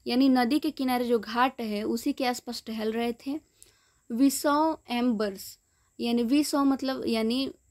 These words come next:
अ, we तो प्लूरल है, तो यानी पोएट के साथ कोई और भी था, आगे पता चलेगा कौन था।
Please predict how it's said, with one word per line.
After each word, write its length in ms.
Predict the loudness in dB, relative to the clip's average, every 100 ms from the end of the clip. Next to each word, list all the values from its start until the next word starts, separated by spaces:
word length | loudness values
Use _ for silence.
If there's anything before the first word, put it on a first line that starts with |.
| _
अ, 320 | -8 -4 -4 -2
we 220 | 0 -2
तो 80 | -4
प्लूरल 460 | -2 0 2 0
है, 120 | 0
तो 160 | -4 -4
यानी 220 | -2 -2
पोएट 340 | 0 2 2 0
के 120 | -6
साथ 200 | -6 -8
कोई 280 | -6 -4 -2
और 180 | -2
भी 160 | -2 -4
था, 300 | -4 -8 -8 -8 -4
आगे 280 | -2 -2
पता 300 | -4 -6 -8
चलेगा 340 | -8 -6 -4 -6
कौन 300 | -6 -6 -6
था। 240 | -6 -14